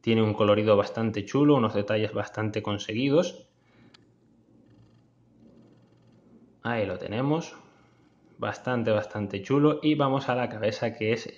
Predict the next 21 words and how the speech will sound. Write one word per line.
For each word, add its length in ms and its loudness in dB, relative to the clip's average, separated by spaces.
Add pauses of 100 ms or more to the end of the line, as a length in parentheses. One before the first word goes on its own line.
eh, 260 -2
el 140 -8
punto 420 -2
fuerte, 480 2
digamos. 520 0
Es 140 -8
una 200 -4
cabeza 360 0
que 160 -4
la 120 -6
verdad 180 -2
es 100 -6
que 400 -4 (300)
en 160 -2
comparación 760 0
está 440 -2
bastante 960 -6
más 540 -4
lograda 580 0
el 220 -2
diseño. 560 -2